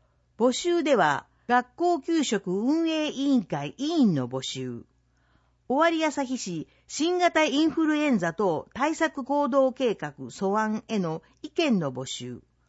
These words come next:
公園等利活用トライアル事業利用者の募集の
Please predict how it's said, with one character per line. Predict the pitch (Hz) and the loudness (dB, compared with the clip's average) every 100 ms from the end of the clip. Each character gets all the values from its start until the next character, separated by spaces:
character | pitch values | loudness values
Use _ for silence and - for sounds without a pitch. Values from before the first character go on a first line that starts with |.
| _ _ _ _ _ | _ _ _ _ _
公 | 320 349 339 | 0 2 2
園 | 330 302 | 2 -2
等 | - 285 196 - | 2 2 2 0
利 | 202 | -6
活 | 226 339 - 233 | 0 0 0 0
用 | 165 143 | 0 0
ト | 202 | 2
ラ | 254 311 | 2 4
イ | 311 | 2
ア | 294 | 0
ル | 254 | -2
事 | 247 | -2
業 | 262 269 240 | 2 2 2
利 | 262 | 2
用 | 254 202 | 2 0
者 | 160 | -4
の | 139 | -8
募 | 123 135 | -8 -10
集 | - 127 120 - _ _ - | -10 -10 -12 -14 _ _ -8
の | 170 170 | -6 -6